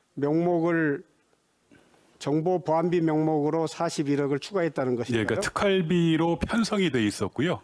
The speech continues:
Speaker 2: 그 내용 자체는 시스템, 정보 자산 취득 운용 예산입니다.
Speaker 1: 네. 언론 보도에 보면은 국방부 관계자 증언에 따르면 이 특수활동비가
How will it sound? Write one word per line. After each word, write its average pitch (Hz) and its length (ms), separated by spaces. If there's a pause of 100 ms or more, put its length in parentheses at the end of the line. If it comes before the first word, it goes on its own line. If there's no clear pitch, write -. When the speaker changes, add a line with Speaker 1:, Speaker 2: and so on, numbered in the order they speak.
Speaker 2:
그 - 80
내용 127 400
자체는 127 640
시스템, 127 580
정보 127 340
자산 127 400
취득 165 360
운용 95 320
예산입니다. 87 560 (920)
Speaker 1:
네. 127 340 (880)
언론 180 360
보도에 190 840
보면은 180 500
국방부 202 580
관계자 165 540
증언에 156 340
따르면 147 500
이 147 160
특수활동비가 151 1300